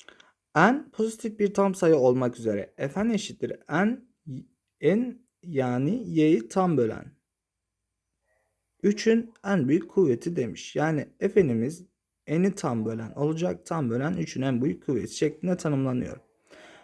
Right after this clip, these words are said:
Örneğin f yüz on yedi eşittir ikidir. Çünkü yüz on yedi üçün karesi artı on üç olduğundan yüz on yediyi bölen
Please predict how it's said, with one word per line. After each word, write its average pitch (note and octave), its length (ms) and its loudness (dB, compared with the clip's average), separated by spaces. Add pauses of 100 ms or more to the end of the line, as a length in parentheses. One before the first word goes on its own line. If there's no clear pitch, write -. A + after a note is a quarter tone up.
(200)
Örneğin A#3 380 4
f G#3+ 340 0
yüz F#3 140 -2
on F#3+ 140 4
yedi A#2 160 0
eşittir - 340 -4
ikidir. A#2+ 360 -2
Çünkü G#3 380 -2
yüz F3+ 240 2
on D3+ 180 4
yedi A2+ 160 -2
üçün F3+ 320 -4
karesi F#3+ 320 0
artı E3+ 260 0
on C#3 80 0
üç D#3 160 -4
olduğundan E3+ 420 0
yüz C#3+ 180 2
on D3 140 4
yediyi A2 380 0
bölen G#2+ 260 -6